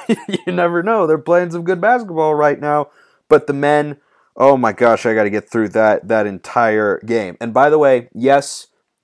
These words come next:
I know Travis Dye is in the transfer portal. I will give you a very brief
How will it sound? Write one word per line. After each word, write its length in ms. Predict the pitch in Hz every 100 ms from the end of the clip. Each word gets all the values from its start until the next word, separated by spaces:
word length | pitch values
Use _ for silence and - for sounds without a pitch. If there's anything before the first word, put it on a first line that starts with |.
| -
I 140 | 120
know 380 | 127 120 107 101
Travis 440 | - 123 123 123 -
Dye 440 | 117 113 113 107
is 160 | 107 110
in 140 | 113
the 60 | 104
transfer 440 | - 117 - 127
portal. 500 | - 123 127 131 127 _ _ _ _ _ 120
I 120 | 123
will 120 | 117
give 220 | 110 117
you 140 | 110 104
a 80 |
very 520 | 87 92 123 127 127 123
brief 920 | 90 101 113 123 156 196 - -